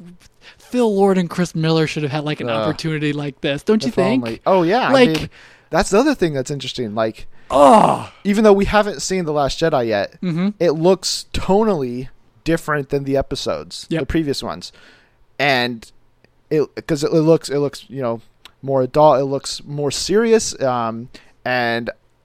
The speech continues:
Speaker 2: I would, based on his tra-, previous track record, I mean, I know he has some lighter stuff in there with, like, Brothers Bloom and stuff,
Speaker 1: Yeah.
Speaker 2: but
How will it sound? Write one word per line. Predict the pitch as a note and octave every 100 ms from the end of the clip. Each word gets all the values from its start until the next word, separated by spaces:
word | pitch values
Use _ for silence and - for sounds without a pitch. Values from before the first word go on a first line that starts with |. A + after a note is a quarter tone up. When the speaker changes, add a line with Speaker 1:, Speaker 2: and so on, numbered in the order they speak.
| -
Speaker 2:
I | C3+ C3 C#3
would, | C#3 C#3 B2+ - _ - - -
based | F3+ G3
on | - F3 E3
his | E3 D3 - _ - -
tra-, | - A#3
previous | - F3+ C#3
track | - C4+ C#4
record, | D#3 C#3+
I | D#3+
mean, | E3+
I | F#3
know | F3+
he | E3 D#3+
has | D3 C#3+
some | - C#3
lighter | C3 C3+ C3
stuff | - A#2+ -
in | C#3
there | B2+
with, | A#2
like, | B2 -
Brothers | A#2 A#2
Bloom | G#2 C#3 C#3
and | A#2+
stuff, | A2+ A2
Speaker 1:
Yeah. | C3
Speaker 2:
but | A2 G#2